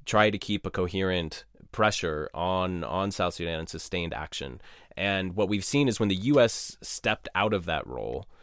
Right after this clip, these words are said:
there was really no one else to really fill it. Now, I'm not sure it's really the U S's role to play that entirely. I think, for instance, we've been hoping South Africa, um, really steps up, um, and does that. In some ways they have been. So I think it's more of an all hands on deck now.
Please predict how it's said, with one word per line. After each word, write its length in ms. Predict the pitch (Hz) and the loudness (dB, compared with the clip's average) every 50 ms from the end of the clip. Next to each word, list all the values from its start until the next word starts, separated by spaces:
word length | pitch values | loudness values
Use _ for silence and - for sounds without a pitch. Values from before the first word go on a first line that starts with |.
| - - _ - | -20 -20 _ -2
there 100 | - 95 | 0 2
was 160 | 101 95 - | 2 2 2
really 260 | 110 120 127 123 117 | 2 4 4 4 4
no 200 | 101 95 95 95 | 4 2 2 2
one 160 | 95 95 90 | 2 2 0
else 240 | 85 85 85 - - | 0 0 -2 -4 -6
to 120 | - - | -8 -6
really 220 | 73 80 80 73 69 | -6 -4 -6 -6 -6
fill 300 | - - - 67 65 64 | -8 -6 -6 -6 -4 -6
it. 100 | 57 - | -4 -2
Now, 140 | 98 101 104 | 0 2 4
I'm 120 | 120 135 | 4 6
not 200 | 139 131 123 - | 6 4 4 4
sure 160 | - - 117 | 2 2 2
it's 160 | 104 98 - | 2 2 0
really 160 | 101 110 113 110 | 0 0 2 2
the 100 | 101 98 | 0 0
U 180 | 90 98 98 | 0 2 2
S's 300 | 98 92 - 92 90 85 | 2 2 0 -2 -4 -4
role 180 | 87 92 85 85 | -2 -2 -2 -2
to 100 | - 98 | -4 -6
play 200 | - - 92 87 | -6 -4 -4 -2
that 220 | 80 82 80 73 - | -2 -2 -2 -2 -4
entirely. 720 | - 82 78 - 104 104 120 127 104 85 85 90 104 123 | -6 -10 -6 0 2 4 4 4 4 2 0 0 0 0
I 200 | 98 - 85 87 | -2 -2 -2 -4
think, 240 | 85 - 95 85 80 | -2 -2 -4 -4 -4
for 160 | - - 90 | -6 -4 -4
instance, 360 | 87 87 - - 87 82 80 - | -4 -4 -6 -8 -8 -8 -8 -8
we've 140 | 90 85 | -8 -6
been 80 | 80 90 | -6 -6
hoping 400 | 85 87 82 - 90 87 85 82 | -4 -6 -6 -6 -6 -6 -6 -6
South 300 | - - 87 82 - - | -4 -4 -4 -2 0 0
Africa, 500 | 92 101 - 131 120 - 123 120 127 135 - - - - - - _ - - | 0 0 0 -2 0 0 2 2 0 0 -4 -12 -20 -20 -20 -20 _ -10 -6
um, 440 | - 87 85 82 82 82 82 82 - - _ _ _ | -2 -2 0 -2 -2 -4 -6 -6 -8 -12 _ _ _
really 340 | - 92 98 104 98 95 95 | -10 -4 -2 -2 -2 -2 -4
steps 400 | - - - 92 92 - - - | -4 -2 -2 -2 -2 -2 -2 0
up, 300 | 113 139 175 - - - - - | 0 0 0 -2 -8 -18 -10 -2
um, 300 | - 120 123 120 120 120 - | 0 2 4 4 4 2 0
and 160 | - 120 113 | -2 0 2
does 200 | 123 120 123 127 | 4 4 4 4
that. 160 | 165 165 151 | 4 2 2
In 80 | 117 101 | 2 2
some 180 | - 120 110 | 2 2 4
ways 180 | 110 104 101 95 | 4 2 2 2
they 120 | - 95 | 0 0
have 200 | 92 104 110 120 | 2 2 0 2
been. 160 | 127 156 147 | 2 0 0
So 120 | 143 - 120 | 2 2 2
I 60 | 110 | 2
think 120 | 117 139 | 4 2
it's 100 | 147 139 | 0 0
more 180 | - 127 117 110 | 2 2 2 4
of 80 | 104 104 | 4 4
an 80 | 101 | 4
all 200 | 98 110 113 107 | 6 6 6 6
hands 320 | 104 110 107 107 110 101 98 | 6 4 2 2 2 2 0
on 140 | 87 87 | 0 0
deck 280 | 87 - 98 104 - - | 2 2 2 2 0 -2
now. 360 | 78 76 71 67 60 69 - | -4 -4 -4 -4 -6 -6 -8